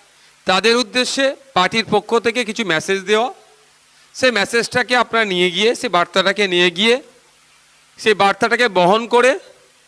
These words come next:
আপনারা ওয়ার্ডে পৌঁছানো এবং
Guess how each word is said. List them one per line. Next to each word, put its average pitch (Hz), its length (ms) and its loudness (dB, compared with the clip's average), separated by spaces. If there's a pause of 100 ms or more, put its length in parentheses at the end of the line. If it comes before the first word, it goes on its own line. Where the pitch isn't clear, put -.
(260)
আপনারা 240 560 0 (1600)
ওয়ার্ডে 196 320 4
পৌঁছানো 240 500 2 (960)
এবং 220 320 4